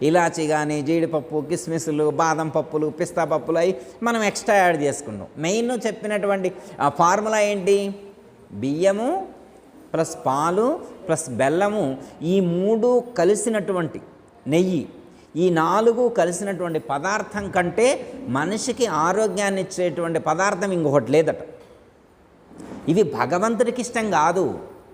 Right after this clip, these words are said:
మనం చాలామంది అనుకుంటాం, దేవుడికి నైవేద్యం ఇష్టమంట, దేవుడికి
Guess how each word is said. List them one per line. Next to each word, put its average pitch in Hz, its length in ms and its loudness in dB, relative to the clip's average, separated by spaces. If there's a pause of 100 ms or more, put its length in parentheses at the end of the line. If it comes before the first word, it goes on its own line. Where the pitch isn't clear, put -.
(220)
మనం 170 140 2
చాలామంది 208 640 2
అనుకుంటాం, 175 280 -2 (240)
దేవుడికి 202 580 2
నైవేద్యం 190 520 0
ఇష్టమంట, 202 400 0 (680)
దేవుడికి 196 720 2